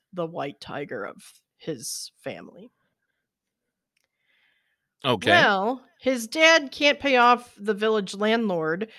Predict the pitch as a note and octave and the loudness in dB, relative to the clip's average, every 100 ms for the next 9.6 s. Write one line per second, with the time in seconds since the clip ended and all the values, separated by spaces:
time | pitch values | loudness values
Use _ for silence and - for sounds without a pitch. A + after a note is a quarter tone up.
0 | - - _ _ _ G3+ G3+ G3 G3 G3 | -20 -20 _ _ _ 0 2 4 2 -2
1 | F#3+ G3+ - _ _ _ G#3 G3 - - | -6 -12 -18 _ _ _ -2 -2 -4 2
2 | B3+ C4+ C4 A#3+ G#3+ G3+ F#3+ - - G#3+ | 4 4 0 0 2 2 -2 -12 -6 -4
3 | F#3+ G3 G#3 G#3+ G#3+ G3 - _ _ _ | -4 0 4 4 2 -2 -8 _ _ _
4 | _ G#3 G3+ G3+ F3+ D#3+ F3 - F3 E3+ | _ 4 4 4 2 0 -2 -6 -8 -8
5 | - D#3+ E3+ F#3+ F#3+ - A#3+ B3 - A#3 | -4 -4 -2 -4 -6 2 4 4 4 2
6 | G3 F#3 G#3+ G#3+ G3+ F3+ - F#3 G3+ G3+ | 2 0 2 4 4 0 -2 -2 0 0
7 | G3+ F#3+ F3 G#3 F#3 E3 E3 - - G#3+ | -2 -2 0 0 2 -2 -4 -12 -12 -4
8 | G3 F3+ E3+ E3 - - _ _ _ _ | -2 -2 -2 -6 -12 -20 _ _ _ _
9 | G3 E3+ - - E3 B2 | -2 -2 -4 -6 -6 -6